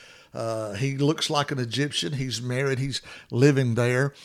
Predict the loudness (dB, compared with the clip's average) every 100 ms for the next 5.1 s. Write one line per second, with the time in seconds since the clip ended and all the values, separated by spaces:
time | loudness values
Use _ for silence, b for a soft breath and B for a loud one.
0 | B B B 2 4 4 2 -4 -2 0
1 | 2 2 2 0 0 2 0 -2 -2 0
2 | 2 2 2 0 -2 0 0 0 -2 -2
3 | 2 2 2 0 2 2 0 -2 0 0
4 | 0 -4 0 0 2 -2 -2 -4 -4 -4